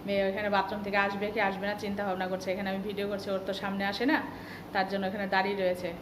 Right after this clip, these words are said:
তা যাই হোক, কী কী রান্না করেছি আপনাদের সঙ্গে শেয়ার করি। এখানে করেছি পাঁচমিশালি সবজির তরকারি। এই যে হাজব্যান্ড তো খেয়ে চলে গেল, আর আমিও খেয়েছি, আমি টিফিন করেছি। আর হচ্ছে এখানে করেছি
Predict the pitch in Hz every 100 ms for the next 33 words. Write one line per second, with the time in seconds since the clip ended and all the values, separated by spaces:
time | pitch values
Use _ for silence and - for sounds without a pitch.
0 | - - - - 202 202 202 233 262 220
1 | 214 202 196 196 196 202 208 196 196 -
2 | 202 190 196 196 190 196 262 - - -
3 | - - - - _ - 214 233 226 220
4 | 214 233 233 202 202 208 214 214 214 214
5 | 196 214 214 208 202 202 262 196 185 202
6 | 277 - - - - - - - - -
7 | 208 202 202 202 214 208 214 208 208 196
8 | 233 285 185 185 196 196 196 208 196 214
9 | 285 - - - - - 196 190 202 208
10 | 202 202 196 240 247 175 196 185 202 190
11 | 202 196 196 196 190 247